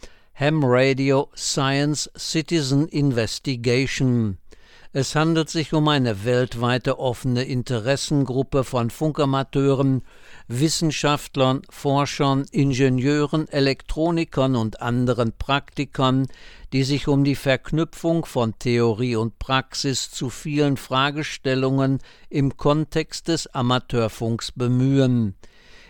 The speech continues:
Jeder kann mitmachen und das auf verschiedene Weise,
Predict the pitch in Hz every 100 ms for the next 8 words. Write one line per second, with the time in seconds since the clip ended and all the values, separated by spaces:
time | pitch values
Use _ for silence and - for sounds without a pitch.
0 | - 120 127 135 123 - 131 127 135 147
1 | - 147 143 - 147 147 - 123 - 120
2 | - 117 110 135 120 117 117 113 120 127
3 | 135 123 139